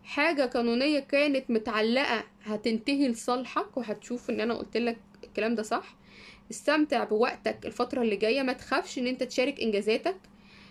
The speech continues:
آه، هتلاقي ناس كتير بتدعمك وبتشجعك الفترة اللي جاية. آه، كأنك بتوصل لمرحلة المجد، المرحلة اللي كان نفسك فيها.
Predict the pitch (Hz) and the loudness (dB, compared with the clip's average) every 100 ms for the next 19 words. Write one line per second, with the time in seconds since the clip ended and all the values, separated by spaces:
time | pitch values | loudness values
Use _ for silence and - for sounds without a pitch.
0 | - - 208 208 208 202 214 226 294 277 | -20 -6 0 2 2 2 0 0 0 0
1 | - 233 254 269 220 180 214 202 208 240 | -2 -4 0 -2 -2 -4 0 2 2 0
2 | 240 226 - 185 208 247 226 226 226 233 | -4 -8 -4 -2 0 -2 -4 -6 -2 -2
3 | 202 202 240 359 427 - - - - - | 0 0 2 0 -4 -18 -20 -20 -20 -14
4 | - 202 202 202 196 269 330 311 220 262 | -2 0 2 0 0 2 4 2 0 -2
5 | 302 277 247 226 208 202 214 - 294 269 | 0 0 2 0 0 0 -2 -2 -4 0
6 | 233 220 170 - 202 254 262 220 240 233 | 2 0 -4 -8 -6 -4 -2 0 -2 -4
7 | 233 226 214 175 | -6 -4 -4 -6